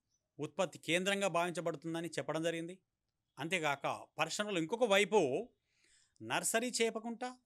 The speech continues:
పోషణ చేపకుంట, నిల్వ కొ-, నిల్వ చేపకుంటలు ఉంటాయని, ఇవి చేప పెరుగుదలకు, చేపల పెంపకానికి ఉపయోగపడతాయని మనం భావించవడం, భావించాల-,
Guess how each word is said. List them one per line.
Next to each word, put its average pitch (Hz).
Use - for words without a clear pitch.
పోషణ 226
చేపకుంట, 202
నిల్వ 165
కొ-, 196
నిల్వ 190
చేపకుంటలు 180
ఉంటాయని, 180
ఇవి 160
చేప 214
పెరుగుదలకు, 233
చేపల 190
పెంపకానికి 185
ఉపయోగపడతాయని 156
మనం 131
భావించవడం, 120
భావించాల-, 127